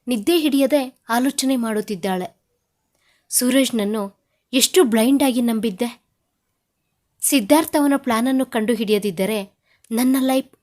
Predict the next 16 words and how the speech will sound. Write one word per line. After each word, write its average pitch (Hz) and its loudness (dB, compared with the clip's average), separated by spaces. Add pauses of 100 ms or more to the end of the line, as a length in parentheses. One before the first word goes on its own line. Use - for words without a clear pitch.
ಸಿದ್ಧಾರ್ಥ್ 240 0
ಲೈಫ್ 226 -2 (220)
ಏನಾಗ್ತಿತ್ತು? 220 -2 (680)
ನೆನೆದುಕೊಂಡರೇನೆ 214 -2 (220)
ತುಂಬ 233 2
ಭಯವಾಗ್ತಿದೆ. 208 -4 (540)
Thank 208 -4
God, 185 -4 (300)
ಏನೂ 247 0
ನಡೆಯಲಿಲ್ಲ. 190 -2 (840)
ಹಾಗೆಯೇ 254 0
ಆಲೋಚನೆ 226 -4
ಮಾಡುತ್ತಾ 196 -8 (260)
ಎಷ್ಟೊತ್ತಿಗೋ 294 -2
ನಿದ್ದೆಗೆ 247 0
ಜಾರಿಕೊಂಡಳು. 190 -6